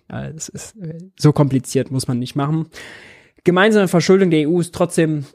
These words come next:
innerhalb der Institutionen, die wir haben, eine gute Idee, weil damit, ähm, man eben vermeidet, dass Deutschland günstigere Finanzierungskonditionen hat als Italien oder Griechenland. In der Corona-Krise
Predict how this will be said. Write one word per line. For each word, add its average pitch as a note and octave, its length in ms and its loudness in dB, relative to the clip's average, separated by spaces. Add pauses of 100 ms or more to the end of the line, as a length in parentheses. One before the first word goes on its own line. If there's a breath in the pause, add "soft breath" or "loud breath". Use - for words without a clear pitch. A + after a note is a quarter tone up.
(360)
innerhalb E3+ 380 4
der D#3 100 2
Institutionen, D3+ 580 -2
die C#3 80 -2
wir B2+ 140 -2
haben, C3+ 240 0
eine C3 120 -2
gute D3 280 -2
Idee, C#3 420 0
weil C3 320 0
damit, C3 720 -4
ähm, B2 340 -14 (100)
man C#3 160 -4
eben C#3 200 -2
vermeidet, E3 720 2
dass D3 460 -2 (340)
Deutschland D#3+ 480 2
günstigere C#3 560 0
Finanzierungskonditionen C3 1200 -4
hat A#2 120 -12
als B2 200 -12
Italien B2+ 420 -6
oder A#2 140 -6
Griechenland. B2+ 680 -4 (1700 loud breath)
In E3 60 2
der D#3 100 4
Corona-Krise E3 840 4